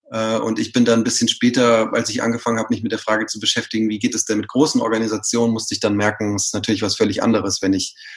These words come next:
auf einmal eine Organisation mit Hunderten oder Tausenden Menschen habe, vielleicht auch eine Organisation, die nicht, nicht erst zwei Jahre alt ist, sondern vielleicht, ähm, hundert Jahre. Ähm, da hat man ja viel mehr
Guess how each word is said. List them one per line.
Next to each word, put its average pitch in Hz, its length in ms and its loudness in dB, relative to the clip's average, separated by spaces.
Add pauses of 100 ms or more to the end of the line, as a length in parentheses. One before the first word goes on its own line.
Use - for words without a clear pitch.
(140)
auf - 120 -6
einmal 104 220 2
eine 104 120 0
Organisation 104 640 -2
mit 101 120 -4
Hunderten 110 400 2
oder 104 180 -2
Tausenden 104 460 0
Menschen 110 380 0
habe, 110 240 -2
vielleicht 101 240 0
auch 101 100 -2
eine 107 100 -2
Organisation, 101 640 0
die 101 100 0
nicht, 101 320 -2 (440)
nicht 113 140 0
erst 110 200 0
zwei 104 140 2
Jahre 107 260 2
alt 110 180 2
ist, 101 120 -4
sondern 101 240 -2
vielleicht, 101 460 -6
ähm, 98 560 -2
hundert 123 280 6
Jahre. 101 500 2 (840)
Ähm, 104 200 -4
da 95 220 -4
hat 98 140 -6
man 98 120 0
ja 98 100 0
viel 104 220 -2
mehr 101 520 0